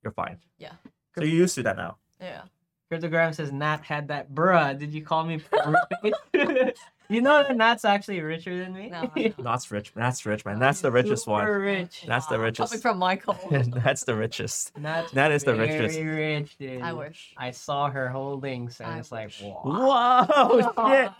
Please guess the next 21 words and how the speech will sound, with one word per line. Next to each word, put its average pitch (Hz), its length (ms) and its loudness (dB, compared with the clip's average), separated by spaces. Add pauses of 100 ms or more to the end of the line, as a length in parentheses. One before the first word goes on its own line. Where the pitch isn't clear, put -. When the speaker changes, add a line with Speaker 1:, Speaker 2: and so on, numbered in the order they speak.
Speaker 2:
wish. 175 220 -8
Speaker 3:
You 277 220 -4
have 269 340 4
that 269 220 4
here 302 720 -2
Speaker 1:
Oh, 226 200 4
Speaker 3:
on 277 160 6
an 277 100 0
Speaker 1:
shit. 269 220 6
Speaker 3:
exchange? 302 720 0 (240)
Speaker 1:
Gross. - 420 4
Speaker 2:
<laughs> - 760 -10
No, 320 340 0
Ron 320 320 2
was 427 160 -8
just - 160 -12
laughing 196 600 0
at - 340 -6
how 190 180 -2
little 190 300 -6
money 196 360 -4